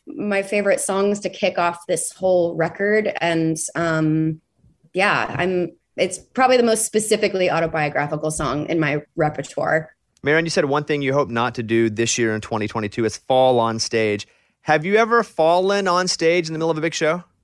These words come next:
Speaker 1: I mean, I've had some close calls, um,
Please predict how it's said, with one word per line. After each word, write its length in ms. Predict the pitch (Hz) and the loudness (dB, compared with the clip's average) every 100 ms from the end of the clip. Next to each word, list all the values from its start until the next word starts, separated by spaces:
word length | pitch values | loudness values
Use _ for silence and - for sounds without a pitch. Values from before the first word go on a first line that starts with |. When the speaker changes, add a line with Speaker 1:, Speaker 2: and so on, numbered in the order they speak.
| _ _ - | _ _ -2
Speaker 1:
I 140 | 240 | 0
mean, 180 | 254 262 | 4 4
I've 120 | 247 | 2
had 220 | 247 277 | 2 0
some 160 | 269 226 | 0 -2
close 300 | - 208 208 | 0 0 0
calls, 720 | - 180 170 175 190 185 - | -4 2 4 4 2 -2 -4
um, 520 | - 165 165 160 165 | 0 2 2 2 0